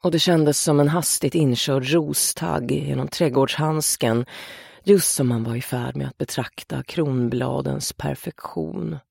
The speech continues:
Hon, eh, sköt undan de ostyriga tankarna och tidkapslade sig tillbaka till nuet och boken som skulle färdigställas.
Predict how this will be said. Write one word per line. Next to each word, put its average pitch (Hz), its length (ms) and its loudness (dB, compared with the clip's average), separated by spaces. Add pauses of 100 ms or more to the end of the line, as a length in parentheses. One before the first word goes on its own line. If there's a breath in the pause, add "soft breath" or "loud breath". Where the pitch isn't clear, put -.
(1600 soft breath)
Hon, 170 360 8
eh, 156 200 8
sköt 156 320 4
undan 151 480 8
de 151 200 8
ostyriga 151 720 6
tankarna 151 600 4
och 180 140 4
tidkapslade 135 920 2
sig 123 200 2
tillbaka - 540 2
till 123 160 0
nuet - 760 -2
och 185 200 4
boken 127 500 0
som 160 200 -2
skulle 139 260 -2
färdigställas. - 880 -4